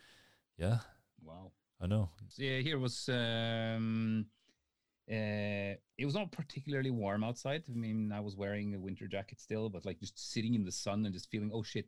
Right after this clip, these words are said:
Speaker 2: there's actually heat coming from the great sky orb." Uh, that
Speaker 1: <laughs>
Speaker 2: was, uh, a experience I haven't felt for many eons. So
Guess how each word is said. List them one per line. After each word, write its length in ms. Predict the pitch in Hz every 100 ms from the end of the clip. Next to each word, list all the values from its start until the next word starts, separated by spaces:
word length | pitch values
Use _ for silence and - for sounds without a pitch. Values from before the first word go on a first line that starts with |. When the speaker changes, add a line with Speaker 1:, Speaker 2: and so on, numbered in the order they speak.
| -
Speaker 2:
there's 240 | 98 98
actually 380 | 95 90 - 113
heat 200 | - 110 -
coming 320 | - 107 110
from 260 | 110 101 90 - - _ _ _ -
the 120 | 101
great 480 | 98 98 101 110 117
sky 300 | - 98 101
orb." 340 | 104 123 160
Uh, 440 | 156 107 110 107 104
that 180 | 107 101
Speaker 1:
<laughs> 40 | -
Speaker 2:
was, 400 | 101 101 - 117
uh, 480 | 98 95 92 92 95 _ - - -
a 540 | - 107 104 104 101 101
experience 720 | - - - 160 226 226 220
I 140 | 156
haven't 340 | 160 180 196 190
felt 340 | - 127 147 -
for 380 | - 131 120 113
many 280 | 101 110 165 131
eons. 500 | 127 101 85 110 -
So 640 | - - 107 107 104 104